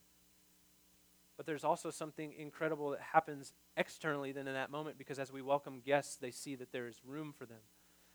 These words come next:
They see that there is generosity enough to go around. They see that there is a place in which they can be provided for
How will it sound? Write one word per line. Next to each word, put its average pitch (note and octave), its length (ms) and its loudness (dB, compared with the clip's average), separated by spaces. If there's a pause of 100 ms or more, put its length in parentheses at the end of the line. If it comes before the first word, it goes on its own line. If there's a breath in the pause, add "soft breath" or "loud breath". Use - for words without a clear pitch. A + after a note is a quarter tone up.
(120 loud breath)
They D3 100 2
see E3+ 160 2
that D3 120 2
there D#3 140 8
is C3 120 4
generosity C#3 760 6
enough C3 240 -2
to C#3 80 -8
go C3 180 2
around. B2 380 2
They A#2+ 80 -2
see C#3+ 220 -8
that B2+ 180 -6
there C3+ 180 4
is B2 160 -2 (240 loud breath)
a C3 100 -4
place C#3+ 600 -2
in C3+ 140 -10
which C3 240 -10
they C3+ 100 0
can B2+ 160 -12
be B2+ 100 -8
provided C3 560 8
for A2+ 380 -10